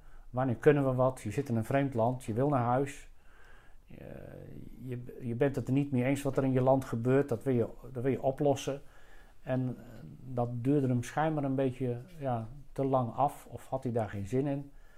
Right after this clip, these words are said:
Hij wou wat meer actie. Hij wou gewoon, laten we het zo zeggen, goed bewapend ten ijs komen. Hij wou zijn, zijn, alles wat hij in zich had ten,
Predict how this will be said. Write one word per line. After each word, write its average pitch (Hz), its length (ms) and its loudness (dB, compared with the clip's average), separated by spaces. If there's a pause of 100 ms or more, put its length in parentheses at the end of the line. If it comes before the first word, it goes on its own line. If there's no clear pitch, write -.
(300)
Hij 127 140 -2
wou 135 180 6
wat 127 180 2
meer 131 180 2
actie. 123 400 0
Hij 117 80 0
wou 127 200 4
gewoon, 127 520 4 (640)
laten 127 120 2
we 143 60 4
het 139 100 -4
zo 165 180 4
zeggen, 165 360 0 (180)
goed 175 240 0
bewapend 151 500 2
ten 156 120 0
ijs 156 260 2
komen. 110 380 2 (1040)
Hij 131 140 -6
wou 135 180 2
zijn, 127 180 -4 (280)
zijn, 117 500 -4 (320)
alles 151 300 2
wat 139 140 0
hij 127 100 -2
in 151 140 2
zich 135 160 -2
had 143 260 0 (180)
ten, 117 340 -2